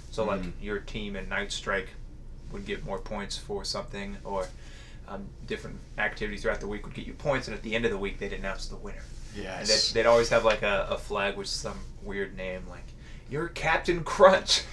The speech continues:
Speaker 1: And it was like, "You're Captain Crunch!"
Speaker 2: Yeah.
Speaker 1: <laughs> You just have to accept whatever name you get, but,
Speaker 2: Dude, yes.
Speaker 1: um, one of the things you could do to get points is they'd hide two monkeys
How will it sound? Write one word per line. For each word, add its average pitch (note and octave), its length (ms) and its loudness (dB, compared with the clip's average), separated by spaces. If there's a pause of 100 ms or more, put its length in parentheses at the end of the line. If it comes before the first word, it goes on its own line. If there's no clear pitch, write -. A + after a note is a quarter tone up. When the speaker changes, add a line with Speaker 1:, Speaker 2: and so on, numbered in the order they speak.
(220)
Speaker 1:
And D3 100 2
it - 40 6
was G#3 140 6
like, B3+ 120 4
"You're E4+ 120 6
Captain F4 320 6
Crunch!" F4+ 680 6
Speaker 2:
Yeah. B3+ 920 12
Speaker 1:
<laughs> - 60 -8 (380)
You A#2+ 80 -4
just - 80 -2
have C3 140 4
to G#2+ 80 0
accept - 380 2
whatever G#2+ 300 2
name G#2 240 0
you G2 100 -4
get, G2 320 -2
but, - 260 4
Speaker 2:
Dude, G2+ 280 0
yes. G2+ 320 0
Speaker 1:
um, G#2 180 2 (760)
one D#3+ 140 0
of E3+ 60 -2
the B2+ 60 -4
things A2 280 0
you G2+ 80 -6
could G2 120 -8
do G#2 120 -2
to G2 60 -6
get G2 180 -6
points A#2 320 -8
is - 80 -10
they'd G#2 180 -2
hide A2 320 -6
two - 120 -6
monkeys D#3 600 -6